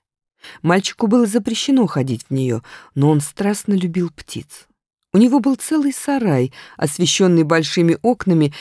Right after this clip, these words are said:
и уставленный катками с растениями, превращенный им в птичник. Там у него находились всевозможные породы птиц,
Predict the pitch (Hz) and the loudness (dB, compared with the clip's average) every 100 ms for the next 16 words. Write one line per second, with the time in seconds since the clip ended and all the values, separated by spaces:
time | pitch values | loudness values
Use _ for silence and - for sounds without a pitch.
0 | - - 180 165 - 202 190 190 185 170 | -10 -2 0 0 0 0 2 2 2 0
1 | - 202 - 180 175 - 170 180 - - | -2 -2 -2 -2 -2 -2 -4 -4 -6 0
2 | 180 139 123 117 - - - 143 139 143 | 2 2 0 -4 -8 -20 -4 0 2 2
3 | 139 - 170 160 151 147 - _ - 151 | 0 0 0 2 0 -4 -10 _ -2 0
4 | 147 147 - _ - - 147 - 87 - | -2 -6 -16 _ -14 -12 -10 -10 -12 -14
5 | - _ _ _ _ _ _ _ _ _ | -20 _ _ _ _ _ _ _ _ _
6 | _ _ _ _ 320 320 277 233 277 254 | _ _ _ _ 6 8 8 8 6 4
7 | - 196 185 240 214 - - 190 175 180 | 4 2 4 4 2 -4 -6 0 2 2
8 | 262 339 262 196 185 170 202 175 147 - | 2 2 2 2 2 2 2 2 -2 -4
9 | 160 - | -4 -4